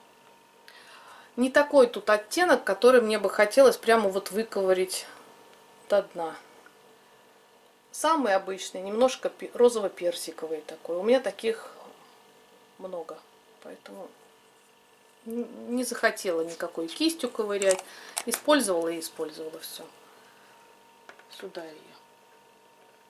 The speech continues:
Переплавлять остатки тоже не буду.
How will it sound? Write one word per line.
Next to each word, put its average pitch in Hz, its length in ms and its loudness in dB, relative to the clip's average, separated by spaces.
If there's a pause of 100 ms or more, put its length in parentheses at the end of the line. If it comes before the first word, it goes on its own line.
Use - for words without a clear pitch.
(600)
Переплавлять 214 720 0
остатки 226 440 -4
тоже 190 380 -10
не 185 100 -12
буду. 175 380 -14